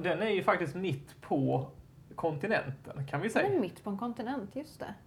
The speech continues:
Speaker 1: Det skiljer ju sig lite faktiskt.
Speaker 2: Ja, den ligger inte ute i oceanen.
Speaker 1: Nej.
Speaker 2: Gud, vad spännande.
Speaker 1: Mm.
Speaker 2: Så där har vi den och där har vi... Vi har alltså Tanzania, vi har Etna,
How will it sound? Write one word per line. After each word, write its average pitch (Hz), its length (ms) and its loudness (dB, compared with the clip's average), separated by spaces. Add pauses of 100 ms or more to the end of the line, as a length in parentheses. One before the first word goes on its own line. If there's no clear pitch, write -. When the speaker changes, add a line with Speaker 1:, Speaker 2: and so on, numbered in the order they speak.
(120)
Speaker 1:
Det 147 80 -4
skiljer 139 280 0
ju 143 100 2
sig 151 140 -2
lite 170 240 -6
faktiskt. - 340 -12
Speaker 2:
Ja, 208 300 4
den 226 140 0
ligger 254 180 2
inte 220 420 0
ute 180 340 2
i 175 120 0
oceanen. 170 680 -6 (100)
Speaker 1:
Nej. 135 380 2 (560)
Speaker 2:
Gud, 262 220 2
vad 143 120 -4
spännande. 107 540 -6 (160)
Speaker 1:
Mm. 165 260 2 (140)
Speaker 2:
Så - 140 -10
där 262 200 2
har 311 120 4
vi 320 80 2
den 226 440 0
och 269 100 2
där 208 180 4
har 208 140 2
vi... 208 240 2
Vi 247 80 4
har 262 120 4
alltså 247 280 2 (460)
Tanzania, 262 640 4
vi 285 100 0
har 285 160 2
Etna, 240 640 0